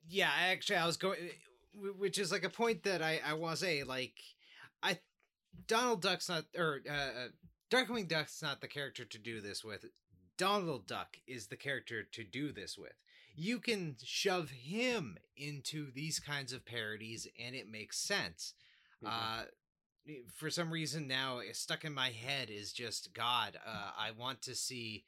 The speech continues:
Speaker 1: uh, Fury Road with <laughs> Donald Duck.
Speaker 2: I, you know, I could get with that. <laughs> Um,
Speaker 1: Right? And, like, everyone else's dialogue is the same. His is just that incoherent squawking.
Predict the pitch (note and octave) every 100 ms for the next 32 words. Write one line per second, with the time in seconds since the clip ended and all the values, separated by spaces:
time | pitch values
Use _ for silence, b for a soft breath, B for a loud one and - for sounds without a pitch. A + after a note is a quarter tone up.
0 | b b b b - A2 A2 - - D3+
1 | D#3 D3+ B2+ A2 A#2+ B2 A#2 F#2 G2+ -
2 | G#2+ A2 G2 A#2 - - A#2 D3+ - -
3 | _ _ _ _ _ _ _ _ _ _
4 | _ F3 F3+ _ _ _ E3+ - _ _
5 | D3+ E3 F#3 F#3 F3+ _ - - C3 D#3+
6 | F3 G3 A#3 B3 _ _ _ _ _ _
7 | _ D3 E3 F3+ F#3+ F#3+ C#3 A#2+ G2+ F2+
8 | _ C#3 C#3 D#3+ E3 D#3+ E3 D3 D#3+ G3+
9 | G3 A3+ B3+ G#3 G3+ A#3+ C#4+ C#4+ B3 A3+
10 | A3 F3+ F#3+ F#3 G3 G3 F3 E3 - D3+
11 | - E3 D3+ A2+ E3 G3 G#3+ G3+ D#3 F#3
12 | - - D#3+ - - D3+ D#3+ D#3+ F3+ D#3
13 | B2 C3+ C#3+ C#3+ - - - C#3 A#2 A2+
14 | B2 E3+ F#3 G#3